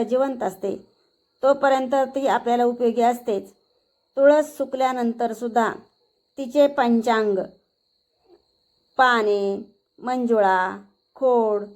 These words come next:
फांद्या असे सर्व अवयव आपल्याला उपयोगीच असतात. तुळशीचा असा कोणताच अवयव नाही की जो आपल्याला निरुपयोगी आहे.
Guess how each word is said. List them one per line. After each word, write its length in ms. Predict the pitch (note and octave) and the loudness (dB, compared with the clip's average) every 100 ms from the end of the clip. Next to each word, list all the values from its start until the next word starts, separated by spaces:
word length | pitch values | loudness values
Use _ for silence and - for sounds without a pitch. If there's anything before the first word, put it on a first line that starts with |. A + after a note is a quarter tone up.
| _ _ _ - | _ _ _ -6
फांद्या 560 | C4 B3 A#3 G#3 F#3 G3+ - _ _ - | -2 0 2 2 0 -4 -16 _ _ -8
असे 300 | B3+ B3 D4+ | -4 2 2
सर्व 320 | D4+ E4 E4 | 4 4 4
अवयव 440 | D4+ G#3+ G#3+ G3+ - - _ - | 4 2 0 -4 -6 -14 _ -10
आपल्याला 420 | G3+ A3+ A3 A3+ | -8 -4 -4 -2
उपयोगीच 500 | A#3 A#3 G#3 G3 F3+ | -4 -4 -4 -4 -6
असतात. 320 | F3 - C#3 - _ _ _ _ C#4 | -8 -8 -10 -12 _ _ _ _ 0
तुळशीचा 560 | D4 C#4+ D#4 D#4 D#4+ | 2 2 0 2 0
असा 420 | D#4 B3 A#3+ C4+ | 0 -4 -2 -2
कोणताच 720 | C#4+ - D4 C#4+ C#4+ E4 E4+ - | -2 -2 0 0 0 0 -2 -8
अवयव 320 | - B3 B3 A3+ | -6 -2 -2 -2
नाही 340 | A3 G#3 G3 - _ _ - | -2 -4 -6 -10 _ _ -8
की 100 | A3+ | 0
जो 180 | B3+ C#4 | 4 4
आपल्याला 440 | A3 G#3+ G#3+ A#3+ C#4+ - _ _ - | 2 0 -2 -2 -6 -12 _ _ -6
निरुपयोगी 600 | A#3 A#3 A3+ G#3 G3 F#3+ | -2 0 0 -2 -2 0
आहे. 320 | F3 F3+ | -2 -2